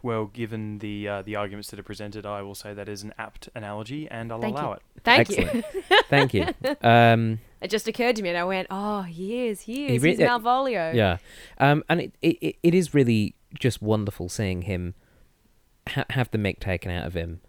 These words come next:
Speaker 3: Um,
Speaker 2: So good.
Speaker 3: but, but it, it, it just, it fits in, and, you know, it, it serves its purpose in making you root a bit more for, uh, Adrian as a character generally, as, as a sort of, um, general moviegoer. Not many people are going in, unless you're, I don't know, Bruno Kirby's mum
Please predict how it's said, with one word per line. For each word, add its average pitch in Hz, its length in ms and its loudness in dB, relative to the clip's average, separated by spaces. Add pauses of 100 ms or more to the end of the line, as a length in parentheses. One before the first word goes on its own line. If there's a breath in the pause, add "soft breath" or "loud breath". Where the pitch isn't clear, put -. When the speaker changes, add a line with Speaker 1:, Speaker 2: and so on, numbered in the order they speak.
(200)
Speaker 3:
Um, 87 480 0
Speaker 2:
So - 200 -14
good. - 220 -18
Speaker 3:
but, - 220 2
but 123 160 0 (260)
it, - 220 -12
it, 62 140 -16 (100)
it 127 180 -6
just, - 300 0
it 147 160 0
fits - 280 -2
in, 85 160 -2
and, 127 200 -2
you 151 80 2
know, 104 60 0
it, 135 200 0
it - 300 -4
serves 175 260 4
its - 120 -4
purpose 98 360 -2
in 92 100 -4
making 90 340 -4
you 85 160 -4 (340 loud breath)
root 107 260 2
a 98 60 0
bit 101 180 0
more 95 240 -4
for, 90 460 -4 (300)
uh, 85 420 -6
Adrian 101 380 -2
as 87 100 -8
a 85 40 -8
character 87 600 -10 (180)
generally, 90 520 -2
as, 90 120 -8
as 92 200 -6
a 87 40 -8
sort 87 240 -6
of, 87 80 -16 (140)
um, 85 460 -6
general 92 300 -2
moviegoer. 90 540 -4
Not 95 140 -6
many 95 140 -4
people 92 260 -4
are 87 60 -6
going 90 260 -4
in, 87 260 -6
unless 98 280 -4
you're, 87 160 -4
I 90 80 -4
don't 90 100 -4
know, 85 120 -6
Bruno 90 280 -6
Kirby's 87 420 -6
mum 95 320 -8